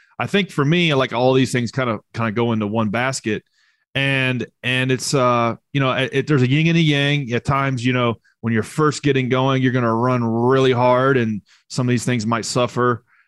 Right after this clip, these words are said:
Uh, but there, there's always going to be a, like, there's a, there's a bill to pay,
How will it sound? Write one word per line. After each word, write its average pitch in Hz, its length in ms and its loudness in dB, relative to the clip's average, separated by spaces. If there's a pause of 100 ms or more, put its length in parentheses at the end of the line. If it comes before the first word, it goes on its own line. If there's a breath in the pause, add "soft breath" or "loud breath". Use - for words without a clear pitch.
(100)
Uh, 110 520 2 (140)
but 139 400 -2
there, 131 120 0
there's 120 220 -2
always 131 360 2
going 123 240 0
to 117 80 -2
be 120 180 0
a, 113 80 0
like, 110 320 -8
there's 107 180 -6
a, 98 140 -6
there's 113 180 -4
a 104 60 -6
bill 127 240 0
to 127 100 0
pay, 95 400 -6